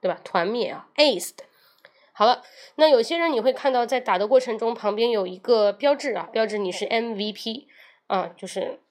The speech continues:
非常厉害的那个人，就是killing spree，killing spree，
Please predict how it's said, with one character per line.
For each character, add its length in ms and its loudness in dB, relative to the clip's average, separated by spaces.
非 240 0
常 220 -4
厉 100 0
害 140 -4
的 60 -2
那 180 -2
个 140 -2
人， 200 -4
就 120 -16
是 240 -10
killing 380 4
spree，killing 1300 0
spree， 540 -4